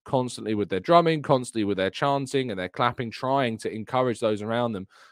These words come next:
But ultimately, besides a group of supporters really around them in the clock end, there was not much, um, in terms of a response from much of the, uh, the crowd whatsoever. When, um, North London Forever came on, you could pretty much hear Louis Dunford's singing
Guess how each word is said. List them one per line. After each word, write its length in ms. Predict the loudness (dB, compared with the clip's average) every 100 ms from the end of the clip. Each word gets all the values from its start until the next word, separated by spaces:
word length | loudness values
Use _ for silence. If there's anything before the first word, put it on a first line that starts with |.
| -8
But 100 | 0
ultimately, 360 | 2 2 -2 -4
besides 720 | 0 6 8 6 4 -12 -16 _ _ _ -8
a 80 | -6
group 360 | 2 2 2
of 100 | 0
supporters 500 | -6 -2 2 2 0
really 240 | 0 0 0
around 320 | 0 -2 -2
them 120 | -4
in 100 | -6
the 60 | -4
clock 300 | 2 2 4
end, 280 | 0 0 -10 _ _ -8
there 120 | -6
was 360 | 0 2 2 2
not 280 | 2 2 2
much, 540 | -2 -2 -6 -14 -14 _ -2
um, 640 | 0 0 -2 -4 -6 -6
in 120 | -8
terms 360 | -4 -2 0 0
of 100 | 0
a 60 | 0
response 600 | -2 0 2 2 0 -8
from 220 | -6 -2
much 360 | -2 -2 -4
of 140 | -8 -4
the, 300 | -2 0 -2 -6 _ _ _ -2
uh, 260 | 0 0
the 120 | -2 -2
crowd 320 | 2 2 2
whatsoever. 680 | -2 -4 0 2 2 -2 -10 _ _ _ 0
When, 480 | 2 2 0 -4 -8 -6
um, 380 | -4 -2 -2 -2
North 220 | -2 4
London 200 | 4 4
Forever 400 | 0 4 6 4
came 340 | 0 -4 -4
on, 280 | -6 -10 -12 -12
you 100 | -12
could 140 | -4
pretty 240 | -4 0
much 220 | 0 0 2
hear 180 | 2
Louis 220 | 4 4 6
Dunford's 680 | 4 4 0 -2 -2 -6 -12
singing 600 | -2 0 0 -2 -4